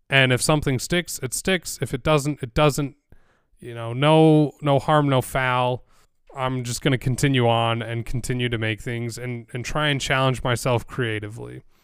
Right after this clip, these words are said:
Um, I, I like this podcast because it's relatively easy for me to do. Like, it's, it's easy f-,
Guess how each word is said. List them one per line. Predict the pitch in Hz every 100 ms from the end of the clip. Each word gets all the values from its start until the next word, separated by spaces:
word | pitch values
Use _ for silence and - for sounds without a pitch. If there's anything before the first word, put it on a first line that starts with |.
| _ _ _ _ _
Um, | 117 113 110 113 _ _ _ _ _ _ - _ -
I, | 131 147 147 139 - _ _ _ _
I | 135
like | 127 165 185
this | 190 -
podcast | - 156 156 165 156 151 -
because | 139 147 127
it's | 117
relatively | 127 147 170 - 151 147
easy | 131 143 135 147
for | - 139
me | 131
to | 123 127
do. | 117 117 147 185
Like, | 123 117
it's, | 113 - _
it's | 143 117
easy | 135 139 135 135 131
f-, | -